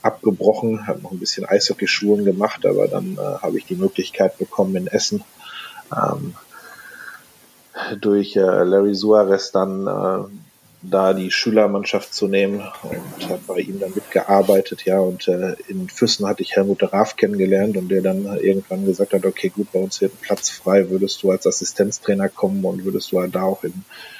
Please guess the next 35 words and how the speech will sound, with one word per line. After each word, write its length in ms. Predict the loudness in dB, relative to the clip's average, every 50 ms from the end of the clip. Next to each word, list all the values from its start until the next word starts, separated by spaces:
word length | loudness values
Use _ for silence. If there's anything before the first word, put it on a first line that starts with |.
| -20 -4 2
unteren 480 | 4 4 4 4 0 0 0 2 4
Bereich 520 | 4 4 6 6 6 6 6 4 0 -8 -14
versuchen, 1000 | -4 2 2 2 2 2 0 0 0 -2 -2 -2 -2 0 -2 -2 -4 -4 -4 -2
so 80 | -2 -2
ein 120 | -2 2
Laufschulprogramm 960 | 4 4 4 4 2 -4 -4 -4 -4 -4 -4 _ -2 -2 -2 0 0 0 0 2
aufzubauen 760 | 0 0 0 -2 -6 -6 -6 -2 0 2 4 4 2 2 0
oder 180 | -2 -2 -2 -4
so 80 | -4
ein 80 | -8 -8
Schulprogramm 720 | -6 -2 -2 -2 -2 0 0 -2 -2 0 0 -2 -2 0
aufzubauen 680 | -2 -2 -2 -2 -8 -8 -4 -2 0 2 2 2 0
und 200 | -4 -10 -12 -18 -20 -20 -20 -20 -20 -20 -20 -20 -20 -20 _ _ _
ich 80 | -4
fand, 180 | 0 0 4 4
das 140 | 2 4 4
war 80 | 0
eine 100 | 0 0
spannende 400 | -2 -4 0 0 0 2 4 4
Aufgabe 680 | 6 6 4 4 4 2 4 6 6 8 8 6 4 2
und 180 | -2 -4 -4 -6
dann 160 | -8 -4 -4
habe 160 | -2 -2 -2
ich 140 | -6 -6 -6
zur 180 | -4 -4 -4
Freude 340 | -6 _ 2 2 4 4 4
meiner 220 | 2 2 0 2 2
Eltern 400 | 2 2 2 2 0 -2 -2 -2
mein 160 | -6 -4 -4
Studium 480 | -6 -4 -2 -2 0 0 0 -2 -2 -2
kurz 260 | -2 -2 -2 -2 -2
vor 220 | 0 2 2 4
Ende 240 | 2 2 0 0 0
abgebrochen 720 | 0 -2 -2 -2 -4 -4 -2 -4 -6 -6 -4 -6 -8 -8
und 400 | -6 -8 -8 -10 -12 -14 -14 -10